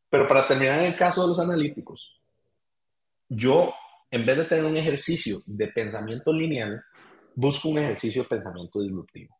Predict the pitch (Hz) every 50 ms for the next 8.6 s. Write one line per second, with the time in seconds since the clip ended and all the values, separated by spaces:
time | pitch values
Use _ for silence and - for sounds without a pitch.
0 | _ _ - - 123 117 - 127 120 117 - 135 143 170 175 170 156 156 156 156
1 | 160 165 160 147 127 117 110 98 95 92 92 - - 123 123 120 104 85 - _
2 | _ - - - _ _ - 127 120 - 127 - - 165 170 165 156 135 127 139
3 | 139 139 147 147 147 151 156 151 - 151 135 117 - 104 101 107 110 104 95 -
4 | - 110 127 147 139 135 135 135 151 156 151 - _ - 117 120 110 104 95 95
5 | 92 95 95 98 98 95 - 113 117 123 127 127 123 120 - 120 117 - - 90
6 | 90 90 92 92 92 87 - 107 107 113 123 120 117 117 120 127 127 - _ _
7 | _ - - 127 113 110 104 95 98 101 98 95 95 - 101 98 95 - 107 -
8 | - 120 135 139 - - 123 101 90 95 95